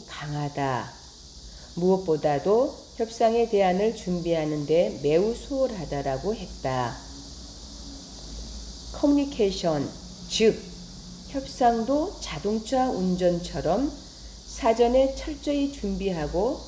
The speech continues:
연습해야 잘할 수가 있다.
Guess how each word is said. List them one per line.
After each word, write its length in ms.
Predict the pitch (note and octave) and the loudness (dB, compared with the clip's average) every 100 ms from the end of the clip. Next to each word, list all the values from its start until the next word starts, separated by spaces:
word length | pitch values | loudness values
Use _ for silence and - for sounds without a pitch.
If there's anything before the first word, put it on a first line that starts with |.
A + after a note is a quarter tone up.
| - | 0
연습해야 1300 | D3+ D#3 A#3 - C#4+ C#4 - - D3 C#3+ D3+ F#3+ B3 - - - | 2 2 0 -4 -4 -6 -8 -10 -2 0 0 -2 -4 -10 -12 -10
잘할 420 | - - D3+ F#3 | -10 -6 0 0
수가 400 | G3 - - B3 | -2 -8 0 0
있다. 680 | B3+ - - D3 D3 C3 - | 0 -6 -6 -2 0 0 -2